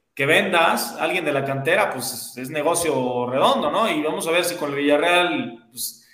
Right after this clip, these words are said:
será al final una situación positiva si los venden o si regresan, porque si regresan ya van a estar listos seguramente para, para competir, ¿no?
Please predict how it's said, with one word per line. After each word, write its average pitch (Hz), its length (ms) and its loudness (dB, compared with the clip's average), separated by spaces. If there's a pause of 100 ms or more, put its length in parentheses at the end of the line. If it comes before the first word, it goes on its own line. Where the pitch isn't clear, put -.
(120)
será 220 300 2
al 269 100 0
final 254 500 0 (140)
una 220 400 2
situación 202 380 -4
positiva 214 580 0
si 143 560 -2
los 147 200 -4
venden 277 420 -2
o 202 80 -6
si 160 160 -4
regresan, 214 520 0
porque 190 140 -8
si - 120 -8
regresan 196 360 -4
ya 214 80 -4
van 214 120 -4
a - 20 -2
estar 196 240 -2
listos 202 320 -6
seguramente 170 480 -8
para, 110 480 -2
para 120 140 -8
competir, 123 460 -14
¿no? 131 180 -20